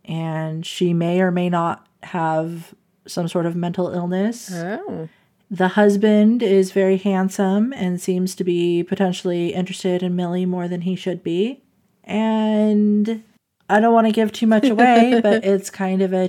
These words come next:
Speaker 1: twisty-turny sort of story where you're not really sure what's going on, and then things get revealed, and you're like, "Ooh, that's exciting." <laughs>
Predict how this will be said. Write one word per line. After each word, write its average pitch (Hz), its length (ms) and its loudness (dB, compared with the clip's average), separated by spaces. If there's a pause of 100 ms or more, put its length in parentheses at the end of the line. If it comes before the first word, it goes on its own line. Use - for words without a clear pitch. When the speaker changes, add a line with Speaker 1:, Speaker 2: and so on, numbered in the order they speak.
(120)
Speaker 1:
twisty-turny 254 1080 2
sort 214 260 4
of 202 140 4
story 196 680 4
where 190 560 0 (440)
you're 214 160 2
not 214 200 4
really 202 300 4
sure 185 1000 0 (400)
what's 226 560 2
going 196 400 2
on, 180 440 0
and 180 160 -2
then 175 580 -4
things 185 340 0
get 190 160 -2
revealed, 175 640 0
and 180 100 -6
you're 170 140 -6
like, 160 280 -10
"Ooh, 180 720 -6
that's - 180 -12
exciting." 156 800 -10 (460)
<laughs> 247 1120 2